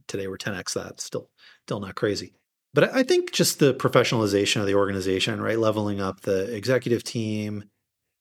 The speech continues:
Um, you know, not a lot of venture firms are three hundred people. <laughs> That's what we are, um, with a hundred job openings, right? It's just, it's weird.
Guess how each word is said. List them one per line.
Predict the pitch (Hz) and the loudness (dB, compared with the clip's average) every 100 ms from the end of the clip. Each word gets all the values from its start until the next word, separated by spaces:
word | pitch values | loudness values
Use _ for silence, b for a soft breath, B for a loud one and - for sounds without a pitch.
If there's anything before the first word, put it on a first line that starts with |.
| _ | _
Um, | 127 104 95 92 92 95 _ | -4 -2 -4 -6 -8 -12 _
you | - | -10
know, | 101 95 - | -8 -8 -8
not | 107 107 | -4 0
a | 110 | 2
lot | 104 98 | 2 2
of | 95 | 0
venture | 95 95 101 | 0 -2 -2
firms | - 101 92 92 101 | -2 -4 -4 -6 -6
are | |
three | 92 110 | -4 -4
hundred | 98 95 90 | -2 -4 -4
people. | 101 92 95 95 | -6 -4 -4 -4
<laughs> | - | -2
That's | 143 - - | -4 0 -4
what | - | -2
we | 101 | -4
are, | 95 95 98 - _ _ _ _ _ | -4 -6 -8 -10 _ _ _ _ _
um, | - 107 98 98 | -4 -2 -2 -2
with | 101 | -2
a | 98 | 0
hundred | 110 101 92 | 0 0 0
job | 101 104 | 2 2
openings, | 104 101 101 104 107 | 2 0 -4 -4 -2
right? | 110 | -2
It's | - | 0
just, | 123 - | 0 0
it's | 104 | -4
weird. | 101 123 98 92 | 2 2 4 -2